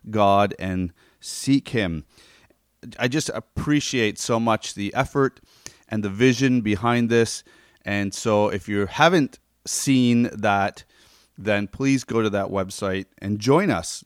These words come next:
There's some Zoom prayer times that you can join in on and be a part of, and that's listed there on the website.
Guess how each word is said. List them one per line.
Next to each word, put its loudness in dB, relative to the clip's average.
There's -4
some -2
Zoom 4
prayer 4
times 2
that -4
you -2
can -2
join 2
in -2
on 0
and -4
be 0
a 0
part 2
of, 0
and -6
that's 0
listed -4
there 2
on -2
the -4
website. -2